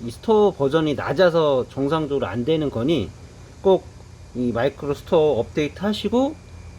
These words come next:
다시 삼성 업데이트를 설치해 주시면 돼요. 이렇게 해서 하시면 기존 제품에 비해서 훨씬 빠르게 하실 수 있으세요.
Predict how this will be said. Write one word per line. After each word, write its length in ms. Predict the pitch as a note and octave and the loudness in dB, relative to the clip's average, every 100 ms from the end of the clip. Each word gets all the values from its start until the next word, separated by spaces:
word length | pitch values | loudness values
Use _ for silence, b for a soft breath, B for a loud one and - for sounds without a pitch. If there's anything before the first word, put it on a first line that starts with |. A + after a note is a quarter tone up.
| - - | -20 -10
다시 400 | B2+ D3+ D3 A2+ - - - - - - - - - - - - - | -6 -4 -4 -6 -10 -20 -20 -20 -20 -20 -20 -20 -18 -20 -20 -18 -18
삼성 380 | - G3 G3+ C#3+ | -2 2 4 2
업데이트를 500 | E3+ - D3 - C3 | 0 0 -2 -2 -6
설치해 340 | D#3 G#3 G#3 F3 | 0 0 0 -4
주시면 400 | D3+ C#3+ A2 F#2 | -4 -6 -6 -6
돼요. 140 | E2+ D2 - - - - - - - - - - - A#2+ | -10 -12 -16 -20 -20 -20 -20 -18 -18 -18 -16 -16 -10 -4
이렇게 260 | B2+ - | -2 2
해서 500 | C#3 C3+ B2+ A#2+ A#2 C3 | 0 2 0 2 0 -2
하시면 480 | D#3+ F#3 F3+ C#3 E2 - - - - - - | -2 2 2 0 -6 -14 -20 -20 -20 -20 -10
기존 1080 | C#3 D3 D3 D3 C#3+ C#3 C3+ C3 B2 B2+ B2 | -2 2 4 2 0 0 0 0 -2 -2 -4
제품에 460 | B2 - C#3 C3+ A#2 | -6 -6 -2 0 0
비해서 180 | A#2+ | -2
훨씬 240 | F3 F3+ D#3+ | -2 -2 -2
빠르게 400 | F3+ G3+ F3 D3 | 0 0 0 -2
하실 240 | E3 G3 | -2 -6
수 100 | F3+ | -6
있으세요. 360 | G#2 A#2+ G#2 | -10 -8 -8